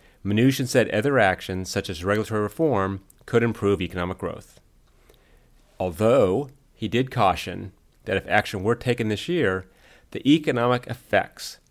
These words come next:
would likely not be apparent until next year. In other news, it is believed that the House Appropriations Subcommittee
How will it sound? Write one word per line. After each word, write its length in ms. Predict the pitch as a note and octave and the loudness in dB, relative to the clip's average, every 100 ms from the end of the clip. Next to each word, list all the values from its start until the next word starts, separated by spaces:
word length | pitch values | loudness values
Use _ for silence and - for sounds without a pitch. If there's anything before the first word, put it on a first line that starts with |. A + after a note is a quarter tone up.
| _ | _
would 100 | F#2+ | -2
likely 340 | G2 A2+ A2+ A2 | 2 2 2 0
not 200 | G#2 A2 | 0 0
be 60 | |
apparent 500 | G2 - D#3 G#2 G#2 - | -2 0 0 0 -4 -8
until 220 | G#2 G#2+ G2 | -6 -2 -2
next 380 | E2+ F2 - | -4 -8 -12
year. 160 | - - _ _ _ _ _ _ - _ _ _ _ _ _ _ - | -16 -20 _ _ _ _ _ _ -20 _ _ _ _ _ _ _ 0
In 100 | C3 | 4
other 180 | F3 | 4
news, 420 | G#2 F2+ G#2+ D#3+ - _ _ _ _ _ _ | 4 2 0 -2 -10 _ _ _ _ _ _
it 100 | B2+ | 0
is 160 | F#3 G3 | 0 2
believed 600 | E3 F3 F2+ F2+ A2 - _ _ | 0 0 -2 -4 -10 -14 _ _
that 160 | - G#2+ | -6 -2
the 80 | G2+ | -2
House 340 | A2+ B2+ - | 0 0 0
Appropriations 720 | E3+ C#3+ C3+ D3 C#3+ D3+ C3 | -4 -4 -2 0 0 -2 -2
Subcommittee 640 | D#3+ E3 - F2 E2 A#2 | 0 -2 -4 -6 -4 -6